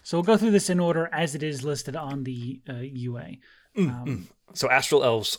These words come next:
Speaker 2: are our first.
Speaker 1: Well, that's not even the first thing we have to talk about, though.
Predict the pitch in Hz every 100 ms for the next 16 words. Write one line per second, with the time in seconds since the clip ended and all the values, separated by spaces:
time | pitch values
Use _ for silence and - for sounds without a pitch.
0 | - 110 98 98 95 - - - 107 98
1 | 76 - 220 254 208 - - - 196 240
2 | 247 185 156 139 139 135 - 233 214 139
3 | 123 151 - - 196 240 - - - -
4 | -